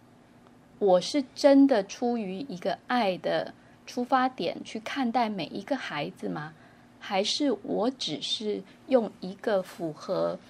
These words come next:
社会标准期待来打压这个孩子？究竟我眼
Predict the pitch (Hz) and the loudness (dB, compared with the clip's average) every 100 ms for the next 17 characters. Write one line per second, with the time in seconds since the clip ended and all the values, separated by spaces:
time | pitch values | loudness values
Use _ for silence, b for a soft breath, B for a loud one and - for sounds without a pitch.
0 | b b - - 262 254 247 196 214 202 | b b -2 2 2 2 -2 -2 0 0
1 | 202 180 147 - - - 165 175 269 233 | -2 -4 -6 -8 -10 -8 -8 -4 0 0
2 | 180 - - - 175 160 156 180 - - | -2 -10 -20 -12 -4 -2 -2 -4 -8 -6
3 | - - 190 196 196 226 202 165 - 143 | -6 -4 -2 -2 -2 -4 -4 -4 -8 -10
4 | 143 - 143 - B B - 311 262 247 | -12 -12 -12 -12 B B -6 0 0 2
5 | 269 220 170 196 - 156 | 0 0 -2 -4 -4 -4